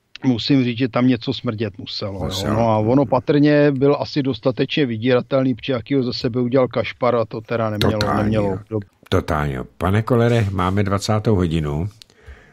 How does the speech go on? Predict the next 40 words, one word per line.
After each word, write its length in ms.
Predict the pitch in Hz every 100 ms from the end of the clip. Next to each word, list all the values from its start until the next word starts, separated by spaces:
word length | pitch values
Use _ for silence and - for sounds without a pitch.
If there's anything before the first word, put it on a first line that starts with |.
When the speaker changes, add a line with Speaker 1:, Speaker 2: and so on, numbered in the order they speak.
| _
Speaker 2:
Dáme 220 | - 76 85
si 160 | 120
chvilku 300 | 98 95 - 110
Speaker 1:
A 40 |
zase 80 | 113
Speaker 2:
přestávku. 280 | 107 90 80
Speaker 1:
jsme 100 | 170
skoro 240 | 85 147
nic 160 | 151 139
neprobrali. 560 | 127 127 120 113 101 - - 165 139
Speaker 2:
<laughs> 360 | 139 170 113
Probereme 520 | - 90 80 80 90 80
ještě 280 | - - 76
něco. 480 | 71 - 69 67 65 _ _ - - - -
Ale 260 | - 110 180
zase 240 | 160 -
jsme 160 | 135 151
se 140 | 135
tam 220 | 143 151 139
bavili 380 | 135 135 135 117
z-, 260 | 110 104 104
o 100 | 104
docela 360 | 107 104 120
zajímavých 680 | 101 104 101 98 98 - 87
věcech. 500 | 90 80 76 - 69 - _ - - - -
Speaker 1:
Jo, 140 | 135 139
Speaker 2:
A 100 | 151
Speaker 1:
já 100 | 147
bych 160 | 151
doplnil 420 | 160 151 185 185
ještě 280 | 165 - -
jednu 260 | 180 170 175
věc, 300 | 156 160 -
než 160 | 139
padne 340 | - 139 135 139
ta 260 | - 131
dvojka 600 | 117 127 139 131 147 143
a 40 | 135
dvě 240 | 127 135
nuly. 320 | 135 131 113